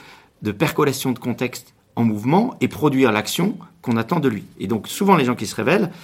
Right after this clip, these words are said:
il a fallu les événements pour le faire, et c'est pour ça, au passage, et c'est tout le, le sens de, de, de, de mon écrit sur le temps des chefs,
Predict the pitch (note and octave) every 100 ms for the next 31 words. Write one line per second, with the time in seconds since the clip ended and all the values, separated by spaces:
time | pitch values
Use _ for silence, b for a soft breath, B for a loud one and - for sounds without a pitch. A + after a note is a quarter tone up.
0 | B - G#2+ B2+ F#3 F#3 D3 B2 A2+ A2
1 | G#2+ G2 F2 E2 C#3 G3+ - B B -
2 | A#2+ - G#2+ - F2 E2 E2+ - G2 E2
3 | - - - C3 G2+ - - F#2+ G2 -
4 | A#2+ A2 - B B B _ - F#2+ -
5 | - - F2+ F2+ E2+ F#2 F2 F2 F#2 A#2
6 | - - E2 - G2+ E2+ - A3+ -